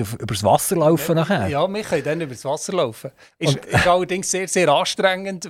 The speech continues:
Speaker 2: weil, äh, die, die Bewegungen, könnt ihr euch vorstellen, auf dem Wasser sind recht... Ähm,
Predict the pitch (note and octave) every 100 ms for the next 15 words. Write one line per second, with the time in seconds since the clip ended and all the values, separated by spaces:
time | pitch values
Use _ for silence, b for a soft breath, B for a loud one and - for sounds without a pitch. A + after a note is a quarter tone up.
0 | C#3+ C#3 C3+ B2+ B2 B2 A#2+ A2+ C#3+ B2+
1 | A#2+ D3 D3+ C#3 D3 C3 - A#2 - D3
2 | D3+ D3+ C3+ B2+ C#3+ D#3+ C#3 C3+ D#3+ -
3 | D3+ G#2 - b b _ _ - - C3
4 | C3 C#3+ - - C#3 B2 A#2 A2 G#2